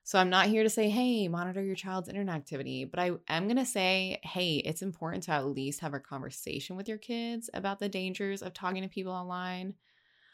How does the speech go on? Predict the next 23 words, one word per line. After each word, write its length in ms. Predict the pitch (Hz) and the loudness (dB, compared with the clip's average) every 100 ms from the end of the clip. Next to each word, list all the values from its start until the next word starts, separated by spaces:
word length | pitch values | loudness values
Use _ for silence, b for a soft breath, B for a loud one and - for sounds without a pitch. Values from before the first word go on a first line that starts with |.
| b - | b 8
I 440 | 160 165 185 185 175 | 12 12 12 6 0
personally 520 | - 147 - 214 214 | 0 0 2 0 2
remember 360 | 208 208 202 196 | 2 4 4 4
being 200 | 202 202 | 2 2
twelve 220 | 202 190 | 0 0
years 180 | 196 202 | 2 2
old, 380 | 196 196 196 - | 0 -2 -4 -6
being 220 | 156 147 147 | -4 -2 -2
on 160 | 143 | -2
A 80 | - | -2
I 140 | 139 143 | -2 0
M 380 | 170 190 180 156 | 0 2 2 0
and 100 | 143 | -2
being 220 | 147 147 | 0 0
in 140 | 143 | 0
Yahoo 340 | 143 175 170 170 | 4 6 4 -2
chats, 520 | 160 143 143 139 - b b b b b | -2 -2 -2 -4 -12 b b b b b
and 100 | 170 | 6
I 100 | 165 | 8
remember 440 | 180 185 185 202 | 10 8 6 6
being 240 | 208 214 220 | 4 2 4
asked 440 | - 147 170 165 | 6 6 4 -2
by 300 | 185 175 170 | -6 -4 -4